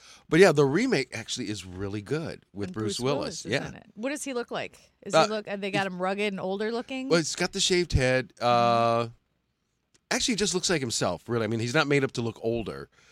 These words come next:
Speaker 1: 'cause, but he, it already comes across in the movie that he's a guy in his fifties.
Speaker 2: Okay.
Speaker 1: And, yeah, same thing happens to him, and he, uh,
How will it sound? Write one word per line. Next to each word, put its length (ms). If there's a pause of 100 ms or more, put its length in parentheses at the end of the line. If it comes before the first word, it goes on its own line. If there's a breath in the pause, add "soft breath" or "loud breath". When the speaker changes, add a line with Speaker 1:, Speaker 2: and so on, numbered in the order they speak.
(200 soft breath)
Speaker 1:
'cause, 240
but 200
he, 340 (340)
it 80
already 220
comes 180
across 300
in 180
the 60
movie 260
that 140
he's 260 (100)
a 60
guy 180
in 80
his 120
fifties. 580
Speaker 2:
Okay. 240 (580)
Speaker 1:
And, 460
yeah, 180
same 220
thing 160
happens 360
to 120
him, 280
and 340 (500)
he, 400
uh, 280